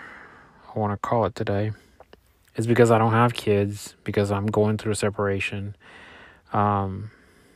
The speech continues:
I tend to not seek a lot of, I, I don't wanna say introvert, introvert, but, uh, I, that's most of my nature is I, I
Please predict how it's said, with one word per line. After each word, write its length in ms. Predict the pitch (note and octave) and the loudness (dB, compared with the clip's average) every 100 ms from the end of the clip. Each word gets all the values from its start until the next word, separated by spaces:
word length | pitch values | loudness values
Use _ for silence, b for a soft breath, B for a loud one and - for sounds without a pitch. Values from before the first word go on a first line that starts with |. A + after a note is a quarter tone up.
| b b b _ _ _ _ _ _ _ - | b b b _ _ _ _ _ _ _ 0
I 200 | G#2 G2+ | 0 0
tend 320 | - A2+ G#2+ - | -4 -2 -2 -2
to 160 | - | -2
not 400 | G#2 G2+ G2+ G#2 - _ _ | 0 2 2 2 -4 _ _
seek 520 | - - A2 G#2 - - _ _ | -12 -2 -2 -2 -8 -14 _ _
a 60 | |
lot 320 | A2 G2+ G#2 G2+ | 2 6 4 4
of, 240 | G2 G2 - | 0 -4 -2
I, 180 | A2 A2 _ _ - - B B B B | -4 -4 _ _ -20 -20 B B B B
I 320 | B B B | B B B
don't 120 | C#3+ | 6
wanna 100 | D3+ | 6
say 140 | C#3 B2+ | 4 2
introvert, 600 | A2+ B2+ B2+ B2+ B2 A#2+ | 2 8 8 6 2 -2
introvert, 540 | B2 A#2 C#3+ D#3 D#3+ | -2 0 2 4 4
but, 160 | A#2+ G#2+ | 4 4
uh, 300 | G2+ G2+ F#2+ B B B B _ | 4 4 0 B B B B _
I, 200 | A2+ A2 _ - | -2 -2 _ 2
that's 260 | A2+ - - - | 2 2 -8 -6
most 320 | A#2+ G#2+ - | 0 0 2
of 40 | |
my 100 | A2+ | 2
nature 420 | G2+ F#2+ G#2+ C3+ | 2 2 2 4
is 400 | C#3 G#2+ - - - B B B - | 6 4 0 -12 -16 B B B -8
I, 440 | - G2+ G2+ F#2+ - b b b b b b _ _ _ _ _ _ _ | -4 -2 -2 -4 -6 b b b b b b _ _ _ _ _ _ _
I 120 | - | -6